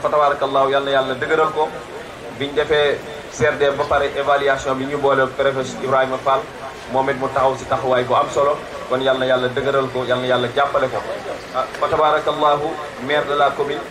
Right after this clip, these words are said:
délégation am ñëw na, suñu baay Aliou Faye ak ñi nga xam ne ñoom la àndal, ñoom it ñu ngi leen dalal jàmm, moom it yëkkati na ay teraanga yónnee sëriñ bi.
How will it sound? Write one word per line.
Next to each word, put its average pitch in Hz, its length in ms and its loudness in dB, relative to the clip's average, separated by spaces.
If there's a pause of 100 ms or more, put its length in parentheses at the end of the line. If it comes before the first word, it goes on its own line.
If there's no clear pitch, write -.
(280)
délégation 139 500 0
am 135 140 -2
ñëw 156 160 4
na, 156 80 2 (680)
suñu 131 200 -10
baay 131 160 4
Aliou 135 280 0
Faye 135 220 2 (600)
ak 123 160 -4
ñi 131 80 -4
nga 135 120 2
xam 131 200 -2
ne 131 80 -4
ñoom 127 180 0
la 120 140 2
àndal, 131 220 0
ñoom 127 180 -2
it 123 100 -4
ñu 127 60 -4
ngi 127 60 -2
leen 127 140 2
dalal 123 300 2
jàmm, 139 180 2 (520)
moom 131 140 2
it 127 100 0
yëkkati 139 240 0
na 127 80 4
ay 123 140 2
teraanga 127 360 2
yónnee 123 320 2
sëriñ 135 300 0
bi. 117 80 -10